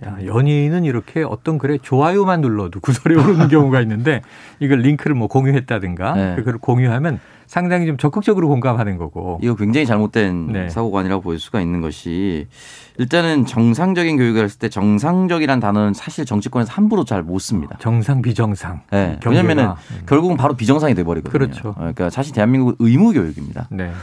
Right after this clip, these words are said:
Speaker 3: 오죽하면 의무 교육을 받지 못하는 상황이었을까라고 생각을 하는 것이, 어, 정치인의 생각이어야
Speaker 1: 아.
Speaker 3: 되는데 정상적인 교육이라고 붙여버리니까 다른 사람 다 비정상이 돼버리거든요.
Speaker 1: 네. 음.
Speaker 3: 그러니까 이 단어 자체를 썼다는 것도 거기 공감한다는 것도 참 이해를 할 수 없는 것이고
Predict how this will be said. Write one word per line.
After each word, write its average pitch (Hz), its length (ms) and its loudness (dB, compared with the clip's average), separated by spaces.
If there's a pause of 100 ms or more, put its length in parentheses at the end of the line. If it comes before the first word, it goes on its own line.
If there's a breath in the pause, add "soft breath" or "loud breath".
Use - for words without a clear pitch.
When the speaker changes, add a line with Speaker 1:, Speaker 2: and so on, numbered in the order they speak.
Speaker 3:
오죽하면 170 480 0
의무 139 320 4
교육을 160 280 0
받지 117 240 -4
못하는 147 420 0
상황이었을까라고 139 1300 2
생각을 208 380 4
하는 156 160 0
것이, 156 260 0 (760 soft breath)
어, 123 400 4
정치인의 120 460 2
생각이어야 139 400 2
Speaker 1:
아. 101 40 0
Speaker 3:
되는데 92 720 0 (320 loud breath)
정상적인 196 720 4
교육이라고 117 420 2
붙여버리니까 87 1000 -2
다른 107 160 2
사람 143 160 2
다 110 100 -2
비정상이 190 560 2
돼버리거든요. 85 600 0
Speaker 1:
네. 160 80 2
음. 92 140 -2 (340 loud breath)
Speaker 3:
그러니까 117 100 -2
이 151 100 2
단어 160 220 0
자체를 143 380 0
썼다는 208 500 0
것도 165 400 0
거기 143 200 2
공감한다는 160 640 2
것도 151 200 -2
참 131 200 -2
이해를 113 220 2
할 113 60 0
수 117 120 -6
없는 92 160 -2
것이고 110 440 -4